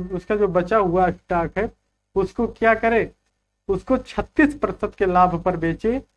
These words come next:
यदि बचे हुए स्टॉक को छत्तीस प्रतिशत के लाभ पर बेचेगा तो पूरे व्यापार में ना तो उसे लाभ होगा ना तो उसे हानि होगी, ठीक है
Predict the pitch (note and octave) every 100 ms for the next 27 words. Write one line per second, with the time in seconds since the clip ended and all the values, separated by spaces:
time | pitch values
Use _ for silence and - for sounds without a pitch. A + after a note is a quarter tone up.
0 | _ _ _ _ _ E3+ G3 F3 F#3 A3
1 | G#3+ G#3 - F#3+ F#3 - A#3 - F#3+ F#3
2 | C4+ - G#3 F3+ G3+ G3 F#3+ F3 F3 F3
3 | E3+ E3+ E3 E3 E3 E3 A3 - _ _
4 | F#3 - G3 G#3 F#3 F#3 F3+ F3+ F3+ G3
5 | A#3 - _ E3 F#3 A3 G#3 F#3 F#3+ E3+
6 | E3+ E3 D#3+ D#3+ E3 D#3+ D3+ D#3 A3+ C#4
7 | F#4+ _ _ _ _ - E3+ E3+ D#3+ D3
8 | D3 D3 D3 B3+ A#3+